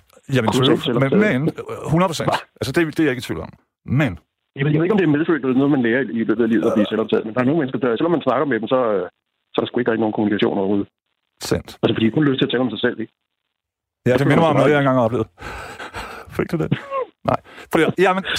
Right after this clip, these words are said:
Speaker 1: jamen, så, ja, der er ikke nogen tvivl om, at alle fucking levende mennesker er narcissister. Men
Speaker 2: Men det er ikke blevet
Speaker 1: der
Speaker 2: værre. Det er blevet værre, ikke?
Speaker 1: Lige præcis, men vi lever også i en kultur, der, der, øh,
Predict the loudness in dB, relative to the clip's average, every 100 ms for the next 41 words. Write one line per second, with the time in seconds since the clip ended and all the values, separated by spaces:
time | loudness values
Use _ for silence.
0 | -4 -2 0 0 -4 -2 -2 0 2 2
1 | 2 0 -2 0 0 0 -6 _ _ 0
2 | 2 0 -2 -2 0 0 0 0 -2 -2
3 | -2 -2 -2 -4 -4 -8 _ _ _ _
4 | _ _ _ _ _ _ -2 2 2 2
5 | 2 2 2 2 -2 -6 -2 0 2 0
6 | 0 0 0 -2 0 2 2 2 0 -4
7 | -2 0 2 0 0 2 2 0 0 -2
8 | -2 0